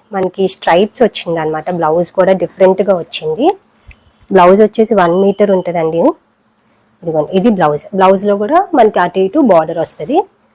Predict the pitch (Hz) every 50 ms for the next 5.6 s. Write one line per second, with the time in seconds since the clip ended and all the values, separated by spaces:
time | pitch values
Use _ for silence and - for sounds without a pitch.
0 | _ _ _ _ _ _ - 165 156 147 156 - 175 160 165 160 160 147 143 147
1 | 151 - - - _ _ _ _ _ _ _ _ _ _ _ _ _ _ _ _
2 | _ _ _ _ _ _ _ _ _ _ _ _ _ _ _ _ _ _ _ -
3 | - 226 202 196 233 240 - - 202 190 190 214 240 247 220 226 185 175 190 202
4 | 208 214 214 196 196 180 170 165 190 277 311 311 - 202 180 170 - 208 202 -
5 | 185 170 - 175 170 165 160 160 165 160 165